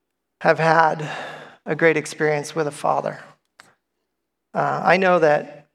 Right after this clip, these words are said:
it's Father's Day and that that can be super difficult. Even the word father for some people is a little bit, uh, disruptive for them. And so, um, I just want to acknowledge, maybe you loved your dad, but he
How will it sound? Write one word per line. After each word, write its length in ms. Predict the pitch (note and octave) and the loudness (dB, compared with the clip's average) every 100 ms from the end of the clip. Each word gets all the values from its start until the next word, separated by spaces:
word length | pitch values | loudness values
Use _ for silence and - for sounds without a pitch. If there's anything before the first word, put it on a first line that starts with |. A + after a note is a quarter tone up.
| _ | _
it's 140 | - - | -12 2
Father's 400 | E3+ E3+ E3 F#3 | 4 4 2 2
Day 240 | F3 E3 | 4 4
and 100 | D#3 | 0
that 120 | E3+ | 2
that 180 | E3+ D#3 | 2 2
can 80 | E3 | -2
be 80 | D3+ | -6
super 320 | - F3 C#3+ | -8 -10 -8
difficult. 580 | A#2+ D#3 D3+ D#3 - F3+ | -8 -10 -6 -4 -4 -4
Even 300 | E3 D#3 D3 | -4 -4 -2
the 80 | |
word 260 | D3 D3+ D3+ | 0 0 -2
father 480 | - D3+ D3+ D3+ C#3+ | 2 4 4 2 -4
for 160 | - | -8
some 240 | C#3 D#3 C#3+ | -8 -8 -8
people 380 | D3 D3 C#3 C3+ | -10 -8 -8 -8
is 140 | C#3 | -8
a 40 | |
little 220 | C#3+ C#3+ C#3 | -8 -6 -6
bit, 260 | - G3+ - _ _ _ _ _ _ _ _ - | -8 -10 -16 _ _ _ _ _ _ _ _ -10
uh, 320 | C#3+ F#3 C#3+ | -8 -8 -8
disruptive 680 | C#3 D3+ - D3+ D3 D3+ D3 | -8 -8 0 0 0 -4 -6
for 400 | - - - D3+ | -10 -12 -8 -6
them. 300 | D3 C3+ B2 - _ _ _ | -6 -8 -14 -20 _ _ _
And 240 | D#3+ D3+ D3+ | -4 -2 -4
so, 440 | - E3+ D#3 D#3 | 2 2 4 0
um, 440 | D3+ D3 C#3+ D3 - | 0 -2 -4 -14 -6
I 120 | G#3 | -4
just 200 | D4 - | -2 -2
want 140 | A3 F3 | -2 0
to 60 | |
acknowledge, 760 | D3+ D3+ D#3 D3+ D3+ D3+ - - | -2 -2 0 2 0 -2 -10 -2
maybe 280 | G3+ A#3+ G#3+ | -2 0 -2
you 340 | - F#3+ F#3 | -4 -4 2
loved 240 | D#3+ A3 | 4 4
your 100 | E3 | 0
dad, 280 | D3+ D3+ D3 | 2 2 4
but 120 | D3+ | -2
he 200 | D3 C#3+ | -2 -8